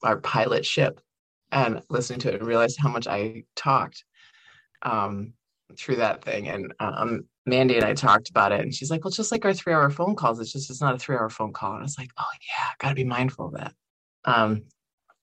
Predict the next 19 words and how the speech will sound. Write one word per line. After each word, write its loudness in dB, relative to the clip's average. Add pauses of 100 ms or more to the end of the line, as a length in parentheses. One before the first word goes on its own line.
so, 4 (880)
um, 6 (120)
yeah, 8
po-, 4
social 2
anxiety 2
has -10
been -8 (200)
pretty, -2
um, -6 (1120)
has -6
held 0
some -6
large -2
moments -6
in -4
my -4
life. -6 (280)
Uh, 6